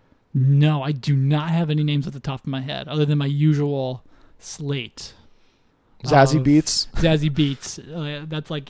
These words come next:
Speaker 1: that's who I would cast in any and everything right now. Oh, man. Maybe a few people from Glow. I'd put
Speaker 2: Ooh,
Speaker 1: Alison
Speaker 2: Alison
Speaker 1: Brie
Speaker 2: Brie.
Speaker 1: in there.
Speaker 2: I'm there for
Speaker 1: I think
Speaker 2: that.
Speaker 1: she'd be,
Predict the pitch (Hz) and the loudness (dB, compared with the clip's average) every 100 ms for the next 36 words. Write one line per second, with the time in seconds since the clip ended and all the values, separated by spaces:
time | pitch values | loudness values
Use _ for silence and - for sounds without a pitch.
0 | 156 165 156 175 156 143 - 147 123 143 | -12 -12 -8 -4 -4 -4 -6 -12 -10 -12
1 | 143 - - 165 156 147 135 131 135 131 | -14 -16 -4 0 2 0 -2 -8 -10 -12
2 | 123 - - - 151 - - - - - | -12 -12 -14 -14 -16 -18 -20 -20 -20 -20
3 | - 127 135 123 117 123 151 139 117 113 | -16 -10 -8 -8 -10 -8 -6 -6 -10 -16
4 | _ _ _ _ _ - 190 147 156 165 | _ _ _ _ _ -14 -4 2 2 4
5 | 180 175 170 143 - - - 160 160 160 | 4 4 4 0 -10 -20 -10 -4 -2 -2
6 | 151 139 127 127 131 147 160 165 175 190 | -2 -4 -6 -6 -2 0 0 0 0 -2
7 | - _ - - 151 135 139 143 143 139 | -8 _ -18 -12 -8 0 4 6 6 4
8 | 127 - 123 143 143 - 143 151 156 160 | 2 2 4 4 4 0 0 2 4 4
9 | 175 175 180 180 180 190 120 156 147 139 | 4 2 0 -2 -2 -2 0 2 4 2
10 | - 117 127 120 147 147 | 0 0 2 4 2 0